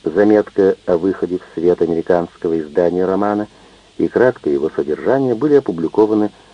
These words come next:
в журнале «Интернациональная литература», номер одиннадцатый, за тысяча девятьсот сорок второй год. Персонажи и фабула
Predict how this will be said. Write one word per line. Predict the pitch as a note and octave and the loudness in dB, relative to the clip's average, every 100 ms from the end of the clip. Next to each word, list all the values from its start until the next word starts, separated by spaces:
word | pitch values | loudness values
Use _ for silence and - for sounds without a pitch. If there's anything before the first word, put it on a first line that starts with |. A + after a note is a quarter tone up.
| - _ | -20 _
в | D2 | -6
журнале | D2 F#2 G2 G#2+ G#2+ - - | 0 0 2 2 2 0 0
«Интернациональная | G#2+ G2+ G#2 G2+ F#2 G2+ G#2 G#2 G2 G2+ | 0 2 0 0 0 0 0 0 -2 -4
литература», | G2+ G2+ G#2+ - D#2+ A#1+ G#1 - _ _ _ - | -4 -4 -4 -6 -8 -8 -10 -14 _ _ _ -6
номер | D#2 D#2 D2 C#2+ | -2 0 0 -2
одиннадцатый, | C#2 A2 D3+ C3+ - C3 B2 _ _ _ _ | -2 -4 -4 -8 -10 -10 -10 _ _ _ _
за | - D#2 | -2 -2
тысяча | - D#3+ D#3 C3+ - | 2 0 0 -6 -6
девятьсот | A2 A#2 - C#3 C3+ _ | -6 -10 -2 -2 -2 _
сорок | A2 C3 C3 - | 0 0 -2 -8
второй | - D2 D2 G2+ | -6 -2 -2 -2
год. | D2+ G1+ G1+ - - _ _ _ _ _ _ _ _ _ _ _ _ _ _ _ _ _ _ _ _ _ _ _ _ _ _ _ _ _ _ _ _ _ _ _ _ _ _ _ - | -4 -6 -6 -10 -20 _ _ _ _ _ _ _ _ _ _ _ _ _ _ _ _ _ _ _ _ _ _ _ _ _ _ _ _ _ _ _ _ _ _ _ _ _ _ _ 0
Персонажи | G2+ - G#2+ G2 F#3 E3+ E3+ | 0 2 2 4 2 4 2
и | |
фабула | D#3+ - D3 D3 C#3+ C3+ | 2 0 2 2 2 2